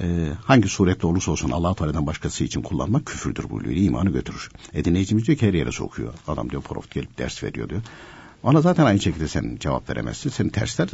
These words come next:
sınıftan bile atar. E, sı-, sınıfta bırakır bile. E, dolayısıyla kalbimizden buğz edip geçiyoruz. Yapacak başka bir şey yok. Ancak bizi dinleyen, bizi dinleyebilecek olana bunu da ikaz eder ve anlatırız. E,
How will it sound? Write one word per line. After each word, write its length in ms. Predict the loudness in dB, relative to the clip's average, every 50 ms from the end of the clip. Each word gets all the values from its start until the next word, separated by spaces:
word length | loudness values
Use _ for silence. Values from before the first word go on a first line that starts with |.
| -8 -12
sınıftan 420 | -4 0 0 0 2 0 -4 -2 -2
bile 100 | -4 -4
atar. 320 | -6 -6 -8 -8 -10 -12 -16 -18 -20 -20 -20 -20 -20 -18 -20 -20 -20 -20 -16 -12
E, 20 |
sı-, 180 | -10 -10 -10 -10 -8 -4
sınıfta 360 | 0 2 2 4 4 2 2
bırakır 340 | 2 2 0 0 -2 -4 -4
bile. 200 | -4 -8 -10 -12 -14 -20 -20 -20 -20 -20 -20 -20 -20 -20 -20 -20 -20 _ _ -6
E, 260 | -2 -2 0 0 0 2 4
dolayısıyla 600 | 6 8 8 8 6 4 4 4 4 2 0 -2 -8 -18 -12 -6
kalbimizden 500 | -2 -2 -2 -2 -2 0 2 2 2 2
buğz 160 | 2 -2 -2
edip 180 | -4 -6 -4 -4
geçiyoruz. 540 | -6 -6 -6 -6 -8 -8 -10 -12 -14 -16 -18 -16 -14
Yapacak 280 | -14 -10 -10 -10 -10 -10
başka 220 | -12 -14 -14 -12
bir 40 | -8
şey 180 | -4 -4 -4 -4
yok. 160 | -4 -8 -10 -4
Ancak 560 | 0 2 4 4 6 4 2 0 -2 -8 -6 -4
bizi 180 | -4 -2 0
dinleyen, 360 | 0 2 2 2 0 -2 -4
bizi 200 | -6 -6 -4 -2
dinleyebilecek 500 | 0 2 2 2 2 0 -2 -4 -4 -4
olana 300 | -4 -4 -2 -2 -2 -4 -4 -4
bunu 180 | -4 -4 -2 0
da 80 | 0 -2
ikaz 300 | -2 -2 -4 -6 -4 -4
eder 220 | -2 -2 -2 -2
ve 40 | -2
anlatırız. 480 | -2 -4 -4 -6 -8 -10 -10 -10 -12 -12 -16 -20 -20 -20 -18 -18 -18 -16 -16 -16 -16 -16 -18 -14 -8 -4
E, 60 | -2